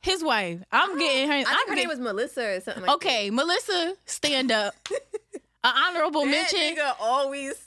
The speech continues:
Speaker 1: An honorable mention is Whit-, what's her name? Whitney? Kendrick wife?
Speaker 2: Yes, Whitney. <laughs>
Speaker 1: You need to leave.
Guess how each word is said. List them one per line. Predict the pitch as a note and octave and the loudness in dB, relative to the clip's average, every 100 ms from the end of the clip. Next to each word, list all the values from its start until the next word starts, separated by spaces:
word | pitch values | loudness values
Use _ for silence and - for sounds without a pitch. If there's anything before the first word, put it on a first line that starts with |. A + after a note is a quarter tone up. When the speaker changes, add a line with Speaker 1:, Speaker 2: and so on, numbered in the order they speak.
| _ _ - | _ _ -6
Speaker 1:
An | G#3+ | 0
honorable | A#3 D4 D4 C4+ | 0 0 0 0
mention | B3+ C4+ C4+ A#3+ | 0 0 0 -4
is | F#3 G3 F#3 | -2 -2 -2
Whit-, | G#3 B3+ - | -2 -2 -6
what's | F3 G3 G#4 A4 | -6 0 2 2
her | F#4 | 2
name? | E4 C#4+ | 0 2
Whitney? | D4 F#4+ F4+ F4 F4 _ _ _ - | 0 0 0 -4 -6 _ _ _ -4
Kendrick | G4+ F#4 G4 | -2 0 0
wife? | F4 F4 F4 F#4 | 2 2 2 0
Speaker 2:
Yes, | D#4+ F4+ F#4+ F#4 D4 | 0 2 2 -2 -10
Whitney. | C4+ D#4 D#4 D4+ C#4 C4 | -4 -4 -2 -2 -2 -2
<laughs> | C4 D#5 D5 - - C#4+ | -6 -18 -20 -4 2 2
Speaker 1:
You | B3 A#4 B4+ | 4 2 2
need | G#4 F#4 | 2 2
to | F4+ - B3+ | 2 4 4
leave. | B3+ D#4+ A4+ A#4 A4+ G#4+ F#4 E4 A#3+ A#3 | 4 4 4 4 4 4 2 2 0 -2